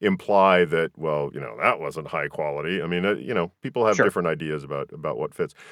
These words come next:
Speaker 1: So it'll be interesting
Speaker 2: Absolutely.
Speaker 1: to see.
Speaker 2: I think, I think we both generalized quite a bit there. So I,
Speaker 1: Yeah,
Speaker 2: I,
Speaker 1: yeah.
Speaker 2: I totally agree with what you just said. Yeah.
Speaker 1: <laughs> I,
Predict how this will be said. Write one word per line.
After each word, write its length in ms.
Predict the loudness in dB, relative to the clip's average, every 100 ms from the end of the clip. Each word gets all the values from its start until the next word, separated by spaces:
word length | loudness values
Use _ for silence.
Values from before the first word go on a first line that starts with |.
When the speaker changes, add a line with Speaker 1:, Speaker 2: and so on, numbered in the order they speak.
| -2
Speaker 1:
So 100 | 4
it'll 100 | 6
be 120 | 6
interesting 380 | 6 4 4 2
Speaker 2:
Absolutely. 200 | 4 4
Speaker 1:
to 40 |
see. 40 | 6
Speaker 2:
I 40 |
think, 160 | 4 4
I 80 | 2
think 160 | 2
we 80 | 2
both 320 | 2 2 2
generalized 600 | 0 -2 0 0 -2 -4
quite 180 | 0 0
a 40 | 0
bit 220 | -6 -6
there. 160 | -6 -2
So 140 | 4
I, 40 | 8
Speaker 1:
Yeah, 160 | 8
Speaker 2:
I, 180 | 8 6
Speaker 1:
yeah. 60 | 8
Speaker 2:
I 60 |
totally 240 | 10 8 6
agree 160 | 4 2
with 120 | 4
what 140 | 2
you 80 | 2
just 200 | 0 -2
said. 160 | -2 0
Yeah. 200 | 2 0 -2
Speaker 1:
<laughs> 80 |
I, 40 | 2